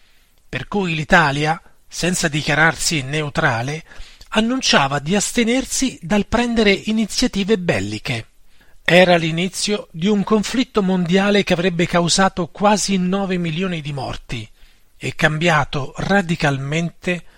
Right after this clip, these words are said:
l'assetto politico del mondo. In pochi giorni, nove, ventotto settembre millenovecentotrentanove, la Polonia fu occupata dai tedeschi. Stalin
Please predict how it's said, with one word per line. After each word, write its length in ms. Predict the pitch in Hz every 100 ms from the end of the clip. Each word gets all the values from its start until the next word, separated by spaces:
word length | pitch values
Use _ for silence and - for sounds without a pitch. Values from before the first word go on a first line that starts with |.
| -
l'assetto 560 | - 139 - 202 - 175
politico 500 | - 180 180 190 196
del 160 | 190 175
mondo. 540 | 131 101 104 107 - - _ _ _ _ _ _ _ _ _ _ _ _
In 260 | - 214 180
pochi 320 | 254 254 185
giorni, 640 | 127 143 127 127 131 135 - _ _ - -
nove, 640 | 147 170 175 165 170 - - -
ventotto 540 | 135 175 160 196 -
settembre 800 | 160 156 - 175 175 175 156 151
millenovecentotrentanove, 1900 | 151 180 226 170 135 127 127 - 175 170 147 - 151 143 143 139 156 156 165 - - - _ -
la 160 | 147 139
Polonia 420 | 190 214 220 202
fu 200 | - 208
occupata 460 | - 202 214 208
dai 180 | 170 170
tedeschi. 600 | 156 127 113 - - 113 117 - - _ _ _ _ _ _ _ -
Stalin 680 | - - 165 190 208 208 202